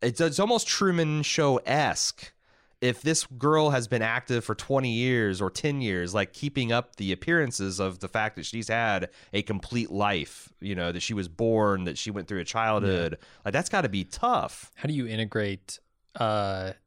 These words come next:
Speaker 2: a newborn synthetic
Speaker 1: Uh-huh.
Speaker 2: into your existing life or their existing life.
Speaker 1: Yeah, or maybe they're suggesting she actually was born through some biological process and was written, like, I, it,
Speaker 2: Possible.
Speaker 1: it's, it's an open question how many of these memories, like, 'cause Picard says, she, she rattles off these memories and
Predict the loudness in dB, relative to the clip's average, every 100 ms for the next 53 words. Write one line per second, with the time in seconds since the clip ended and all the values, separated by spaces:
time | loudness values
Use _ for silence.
0 | _ -4 -2 -2 -4 -2 0 0 0 0
1 | 2 0 -2 -4 -4 -4 -4 0 0 0
2 | -4 -10 -20 -14 -6 -4 -2 -4 -2 -2
3 | 0 0 -2 -2 -2 0 -2 -4 -6 -6
4 | -8 -8 -6 -6 -2 -2 0 0 0 -2
5 | -8 -10 -12 -12 -12 -4 0 2 2 2
6 | 2 4 4 4 4 4 4 2 0 0
7 | 2 2 0 -2 0 0 0 0 0 2
8 | 0 0 0 0 0 -4 -4 -2 0 0
9 | 0 0 -2 -4 -8 -2 -2 -2 -4 -4
10 | -4 -6 -6 -4 -6 -4 -4 -2 0 0
11 | 0 0 0 0 -4 -6 -10 -4 2 2
12 | 2 2 0 0 -2 0 0 0 0 0
13 | -2 0 0 2 2 2 0 -2 -2 -2
14 | -2 0 0 2 2 2 2 0 -2 -4
15 | 0 2 2 2 0 0 -2 -2 0 2
16 | 2 0 -2 -4 -6